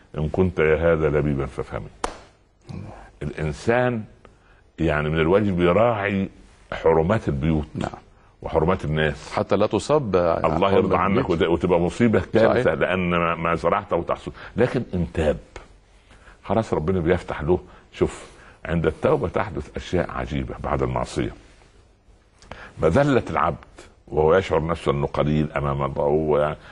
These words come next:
Speaker 1: وأصبح ف-، يعني الحمد لله ربنا ستر و-، وإلى آخره، يبتدي يستغفر. طب لما يستغفر يعمل إيه؟ أول شيء الله يتوب عليه، دي نمرة واحد. وبعدين بعد ما ربنا يتوب عليه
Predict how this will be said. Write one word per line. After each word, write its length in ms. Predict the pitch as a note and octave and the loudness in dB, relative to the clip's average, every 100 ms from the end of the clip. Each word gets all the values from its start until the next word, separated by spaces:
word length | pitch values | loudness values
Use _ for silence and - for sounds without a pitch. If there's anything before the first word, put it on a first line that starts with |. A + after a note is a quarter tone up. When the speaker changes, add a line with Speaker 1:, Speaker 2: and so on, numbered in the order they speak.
| - | -12
Speaker 1:
وأصبح 680 | - E2 D#2 E2 E2 - - | -2 0 2 2 2 2 -2
ف-، 300 | - - - - - - E2+ - F2 E2 | -4 -4 -2 -4 -10 -14 -10 -6 -4 -2
يعني 160 | D2+ | -2
الحمد 260 | D2 D#2+ E2 | -2 -2 0
لله 180 | D#2+ D#2 | 2 2
ربنا 240 | C#2+ D#2 | 2 0
ستر 360 | D2+ - E2 D#2 | 0 -2 0 4
و-، 140 | E2 | 4
وإلى 260 | D#2+ D2+ D#2 | 4 2 0
آخره، 240 | E2+ D#2+ - - - | 0 -2 -2 -16 -12
يبتدي 320 | - G2 F2 | -2 2 4
يستغفر. 500 | D2+ - B1 - - - - | 2 2 -2 -2 -18 -18 -2
طب 80 | D#2+ | 0
لما 200 | F2 F2+ | 2 0
يستغفر 380 | - G2+ E2+ D2+ | 0 -2 -2 -4
يعمل 220 | C#2 C2+ | -2 -2
إيه؟ 120 | B1+ - - - - - - - - | -4 -6 -20 -20 -20 -20 -20 -18 -2
أول 340 | A#2+ C3 A2 - | 2 4 2 2
شيء 340 | - A#2 A2 - - - - - - - | 2 2 2 -2 -16 -20 -20 -20 -20 -2
الله 540 | D#2+ D#2+ E2+ G#2+ A2+ G#2+ - - _ - | 0 2 4 4 4 2 -4 -20 _ -8
يتوب 260 | F2 G#2 D2+ | -2 0 2
عليه، 200 | C2 A1+ - - | 0 -4 -10 -6
دي 60 | D#2 | -2
نمرة 200 | D2+ B1 | 2 2
واحد. 180 | - - - _ _ _ _ - - - - - | -2 -10 -20 _ _ _ _ -20 -20 -20 -20 -8
وبعدين 800 | D2 C#2+ C#2 C2+ E2 G2 G#2+ G#2+ - - _ - | -2 0 2 0 2 2 2 0 -6 -16 _ -8
بعد 340 | C#2 G2 F#2+ | 0 0 2
ما 120 | F2 | 2
ربنا 300 | E2+ D#2+ F#2+ | 2 2 2
يتوب 220 | F2+ G2 E2+ | 2 2 2
عليه 340 | E2+ G2 | 4 4